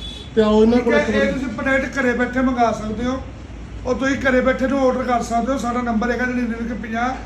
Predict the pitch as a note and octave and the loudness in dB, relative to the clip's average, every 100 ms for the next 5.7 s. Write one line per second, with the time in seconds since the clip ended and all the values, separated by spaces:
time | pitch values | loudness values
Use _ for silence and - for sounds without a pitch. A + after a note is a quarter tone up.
0 | - - C4 B3+ C#4 C4 G#3+ A#3 A3 F#3+ | -14 -4 -2 0 -2 -4 -4 -2 -2 -2
1 | - - - G3 G#3 G3 C4+ C#4 C#4 B3+ | -10 -14 -4 0 2 4 2 2 -2 -4
2 | C4 C4 B3 B3 B3 B3 A#3 A3 G3 G#3+ | -2 0 0 0 0 0 2 2 0 -4
3 | G3 B3 C#4 - - - B3+ C4+ F#3+ - | -2 -2 -2 -6 -12 -4 0 0 -2 -4
4 | C#4 C4 C#4 C4+ B3 C#4 C4+ C4+ A3+ B3 | 2 2 2 0 2 2 4 2 2 2
5 | C#4+ C4 D4 D4+ C#4+ A#3+ | 2 2 0 2 0 0